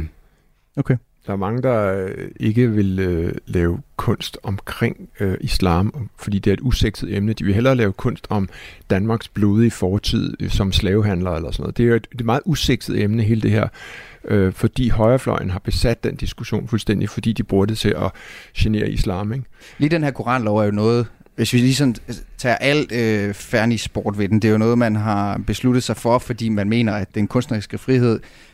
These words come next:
Speaker 1: Øh, i hvert fald på et eller andet niveau må bøje af for rigets sikkerhed. Det er jo det, de, det er jo det, det, det handler om på en eller anden måde, at, at holde sig gode venner med nogen. Øhm,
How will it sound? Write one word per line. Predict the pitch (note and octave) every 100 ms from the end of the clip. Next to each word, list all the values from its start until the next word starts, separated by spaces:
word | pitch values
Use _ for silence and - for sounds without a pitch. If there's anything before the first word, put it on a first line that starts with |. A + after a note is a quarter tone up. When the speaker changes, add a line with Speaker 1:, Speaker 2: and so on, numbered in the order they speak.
| _ -
Speaker 1:
Øh, | A2+ G#2+ G2+ F#2+ F2+ - - - -
i | C3
hvert | D3+
fald | D3+
på | -
et | E3+
eller | F#3+
andet | D#3 D3 D#3 C#3 -
niveau | C3 C#3 B2+
må | D#3 C3+
bøje | C3+ A#2+
af | A#2 C3 G#2
for | - B2+ A2 G2+ - A#2
rigets | B2 -
sikkerhed. | A2+ G#2 G2
Det | G2+ -
er |
jo | A2+
det, | A#2+
de, | A#2
det | G#2 - -
er | B2+
jo |
det, | A#2 A#2
det, | A2+ -
det | B2
handler | G#2 G2+ A2+
om | G2+ G2+
på | G2+
en |
eller | G2
anden | G2
måde, | G#2 G#2
at, | G#2+ G2
at | G#2
holde | G#2+ G2+
sig | - G2+
gode | G#2+ A2+
venner | G2+ A2+
med | A2
nogen. | G#2 G#2+ A2 - - - _
Øhm, | G#2+ G#2 F#2+ F#2 G2+